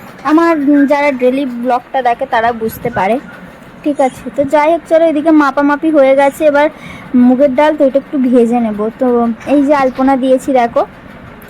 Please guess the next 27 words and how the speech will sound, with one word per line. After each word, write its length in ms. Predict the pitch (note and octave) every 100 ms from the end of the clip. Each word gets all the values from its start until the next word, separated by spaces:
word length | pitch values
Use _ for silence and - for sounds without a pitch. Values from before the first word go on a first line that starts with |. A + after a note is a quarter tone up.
| C#4+
আর 60 | A#3+
এই 140 | A3
যে 140 | G#3+ A#3
দেখো। 340 | A3+ - A3 A3+ - - - - - - - -
তো 100 | C#4
চলো, 360 | E4+ E4+ F#4+ F#4+
তোমাদের 260 | C#4+ C4 C4
দাদাভাই 280 | B3+ B3+ C4
এখন 200 | C4+ C4
বাথরুমে 460 | A#3+ - B3+ B3+
যাবে, 160 | C4+ C#4+
আমি 120 | C4+
এখানে 200 | A#3+ B3
রান্নাবান্না 460 | B3 A#3 A#3 B3 B3
করছি, 280 | B3+ -
এদের 140 | A#3 A#3
একটু 160 | A#3 A#3
থাকো, 320 | B3+ A#3 B3+ C#4+ -
সেবা 180 | B3+ A#3
টেবা 220 | A#3 A#3
দেওয়া 240 | A3+ A#3 A#3
হয়ে 160 | A#3
গেছে 220 | A#3 A#3
সবাইকে। 440 | C4+ B3 A#3+ A#3+ E4 B4+ - - - - -
তো 120 | B3 A#3
যাই 220 | B3
হোক, 100 | B3